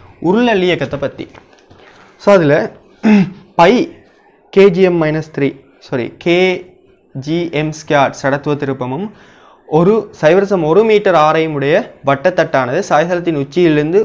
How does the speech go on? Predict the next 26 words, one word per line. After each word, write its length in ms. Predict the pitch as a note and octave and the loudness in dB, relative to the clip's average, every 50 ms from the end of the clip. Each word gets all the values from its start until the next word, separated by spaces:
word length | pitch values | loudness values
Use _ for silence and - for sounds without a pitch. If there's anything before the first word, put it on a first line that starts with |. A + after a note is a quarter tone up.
| - - C#3+ | -2 -4 -6
உருள 220 | D3+ D3+ E3 F3 F#3 G3+ - - C3 C#3 | -2 0 2 2 2 2 0 -2 -6 -6
அனுமதிக்க 580 | C#3+ D3 D3 C#3 C3 C3+ C3 C3+ - D#3+ G#3 A#3+ - - - _ _ _ _ _ _ _ _ - | -6 -6 -6 -4 -6 -6 -6 -4 -2 -2 -2 -2 -4 -16 -20 _ _ _ _ _ _ _ _ -8
சறுக்காது 720 | - - E3+ E3 F#3 A#3 A3+ A#3 - B3 A#3 A3 A3 A#3 B3+ | 0 4 4 6 6 4 0 0 2 4 6 6 4 4 2
உருண்டு 220 | A#3+ A#3 A3 G3+ F#3 | 0 0 0 0 0
செல்கின்றது. 440 | F3+ E3 D#3 D3 A#2 A#2 A2+ A2 - - - _ _ - C3 | 0 -4 -4 -4 -6 -6 -6 -8 -10 -14 -16 _ _ -10 -8
ஆகவே 220 | D3 D#3+ D#3+ E3 D#3+ | -6 -4 -4 -4 -2
இங்க 140 | D#3+ D#3+ F#3+ A3+ - - - _ _ _ _ - - - - _ - - C3 | -2 -2 -2 -4 -4 -8 -20 _ _ _ _ -20 -20 -20 -20 _ -10 -4 -2
வழுக்கல் 440 | C#3 C#3 D#3 F3 F3 - F#3+ F3+ F3 | 0 2 2 0 0 0 2 2 2
இயக்கம் 280 | D#3+ D#3 D3 D3+ C#3 B2 | 2 0 -2 -4 -6 -6
இல்ல, 80 | A2+ A#2 A#2+ - | -6 -8 -6 -4
சறுக்கல் 380 | C#3 C#3 D3+ C#3+ E3+ E3 D#3 | -4 -4 -2 -2 -2 -2 -2
இயக்கம் 260 | D3 C3 B2 A#2+ B2 C3 | -2 -4 -6 -6 -6 -4
இல்ல, 120 | E3 A3 A3 - - D#3 | -2 -2 -2 -2 -2 0
உருளல் 320 | E3 F#3 G3+ G#3 G3 F3 D3+ | 2 4 4 4 2 2 0
இயக்கம் 280 | C#3 C3+ - F3+ F#3 E3+ | -2 -2 -4 -4 -4 -4
மட்டும்தான். 380 | D3+ - B2+ A#2+ A2+ - - _ _ - G#3+ A3 F#3 E3+ D3 - - - _ _ _ _ _ _ _ _ _ _ - - - _ _ _ _ _ _ - - | -6 -6 -6 -8 -8 -12 -14 _ _ -6 -4 -4 -4 -4 -6 -10 -14 -20 _ _ _ _ _ _ _ _ _ _ -20 -20 -20 _ _ _ _ _ _ -2 0
தட்டு 260 | F#3 F#3 F#3 - C4+ C4 | 0 0 0 0 0 2
இயங்க 200 | A#3+ A#3 A#3 A#3 A3+ G#3+ | 2 2 4 4 6 6
ஆரம்பித்ததிலிருந்து 800 | G#3 G3+ F#3 F3 E3+ E3+ D3+ C#3+ C3+ C3 B2+ C3+ C3 C3 C#3 D3 D3 D3 - - _ - - C3 D3 | 6 4 2 0 0 0 0 0 0 -2 -4 -6 -6 -4 -4 -6 -6 -8 -12 -20 _ -4 0 2 2
ஐந்து 240 | E3+ G#3 B3 B3+ C#4 B3+ | 4 2 2 2 0 2
முழுச்சுழற்சிகளை 760 | A3+ G3+ G3+ G#3 G3 - G3 G3 F#3+ - F3 F3+ F3+ F3 E3 D3+ | 4 4 2 2 2 2 0 0 0 0 -4 -2 -2 0 0 2
ஆற்றிய 320 | C#3+ C#3+ C#3+ - D#3 C#3 C3+ | 0 0 -2 -4 -4 -4 -2
நிலையில் 440 | D3 F#3 A3 G#3+ D#3 B2+ B2 B2+ C3+ C3+ - - - _ _ - - | 0 0 0 0 0 -2 -2 -4 -6 -8 -10 -18 -20 _ _ -4 -2
அதன் 200 | C#3 D3+ F3+ G3+ G3 - | 0 0 0 -2 -2 0
கோண 200 | E3 D#3+ D#3+ E3 D#3 D3 | 0 2 2 2 2 2
வேகம் 340 | C#3+ C#3 C3+ C3+ C3+ C3+ | 2 0 0 -2 -6 -6